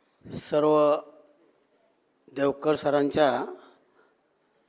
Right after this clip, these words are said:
संस्थेम-, संस्था परिवारातील शिक्षक, मुख्याध्यापक, शिक्षकेतर कर्मचारी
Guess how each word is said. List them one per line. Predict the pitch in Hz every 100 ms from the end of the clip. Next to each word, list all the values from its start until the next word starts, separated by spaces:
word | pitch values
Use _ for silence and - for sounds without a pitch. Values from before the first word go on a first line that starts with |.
| -
संस्थेम-, | 143 135 - 143 143 147 - - - - - -
संस्था | 214 151 - 170
परिवारातील | 170 160 156 143 135 131 110 - 110
शिक्षक, | - - - 156 160 156 -
मुख्याध्यापक, | - - 147 143 147 147 160 156 156 - -
शिक्षकेतर | - 151 - 127 - 143
कर्मचारी | - 139 147 147 151 156 165